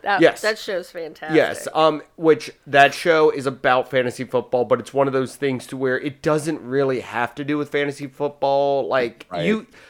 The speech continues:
Speaker 2: you just have to vaguely understand fantasy football exists, and it's more about their lives and turmoil and stuff.
Speaker 1: Right.
Speaker 3: Yeah.
Speaker 2: So, like, like, like I said, I like Big Mouth, but it's, it's ongoing, and since it's one of those that, like, like I said, has its ups and down moments, still a good series, but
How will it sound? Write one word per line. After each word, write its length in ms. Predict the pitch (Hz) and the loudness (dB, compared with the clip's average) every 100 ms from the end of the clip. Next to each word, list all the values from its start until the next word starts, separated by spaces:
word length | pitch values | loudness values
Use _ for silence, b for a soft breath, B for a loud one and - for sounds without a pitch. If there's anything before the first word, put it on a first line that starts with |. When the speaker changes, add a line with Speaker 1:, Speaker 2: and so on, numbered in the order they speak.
| b 170 | b 0
Speaker 2:
you 160 | 240 | 2
just 100 | 254 | 4
have 160 | 233 214 | 4 4
to 100 | 185 | 2
vaguely 460 | 135 151 156 147 139 | 6 6 6 4 2
understand 520 | 131 123 143 123 117 | 2 -2 0 0 0
fantasy 320 | 127 117 127 | -2 -2 -8
football 420 | 110 123 - 113 | -2 -2 2 0
exists, 520 | 104 110 117 110 104 - | 0 -4 -2 -2 -2 -6
and 180 | 127 | -6
it's 120 | 117 127 | -6 -4
more 200 | 135 135 | 2 2
about 320 | 120 120 117 | 4 0 0
their 180 | 123 117 | -2 -2
lives 460 | 110 107 107 98 | -2 0 -2 -4
and 140 | 107 95 | -12 -6
turmoil 560 | 110 104 92 92 90 | -4 -4 -6 -8 -10
and 100 | 87 | -14
stuff. 460 | 95 - 69 - _ b b | -14 -12 -14 -16 _ b b
Speaker 1:
Right. 300 | - 165 - | -16 -16 -10
Speaker 3:
Yeah. 120 | 151 | -2
Speaker 2:
So, 220 | 156 139 - b b b | 0 0 -6 b b b
like, 200 | 165 175 | 4 6
like, 200 | 185 185 | 6 4
like 80 | 185 | 2
I 20 | |
said, 220 | - 147 - | 2 0 0
I 100 | 123 | -2
like 380 | 120 147 143 | 4 4 4
Big 200 | 170 170 160 | 0 0 2
Mouth, 380 | 165 165 135 | 2 2 0
but 240 | 151 127 - | 2 2 0
it's, 240 | 139 123 151 | -12 -10 -12
it's 320 | - 160 - | -12 -12 -2
ongoing, 520 | 135 135 127 131 131 | 0 2 2 4 2
and 100 | 127 | -4
since 160 | 151 - | -10 -14
it's 120 | 139 | -4
one 200 | 160 156 | -2 -2
of 100 | 131 | 0
those 360 | 139 139 147 | 2 2 0
that, 280 | 139 123 - | 0 0 0
like, 160 | 135 139 | 0 2
like 120 | 139 | 0
I 20 | |
said, 160 | 135 113 | 0 -4
has 240 | 117 151 | -2 -4
its 140 | 175 - | -2 -2
ups 240 | 277 - | -2 -4
and 160 | 180 180 | -8 0
down 400 | 196 190 165 143 | 4 4 4 2
moments, 500 | 127 113 117 131 - | 0 0 -2 -4 -8
still 260 | - 285 | 0 2
a 40 | 277 | 2
good 240 | 247 170 | 0 -6
series, 540 | - 202 180 131 117 98 | -8 -4 -2 -2 -4 -6
but 360 | 123 113 104 | -4 -4 -6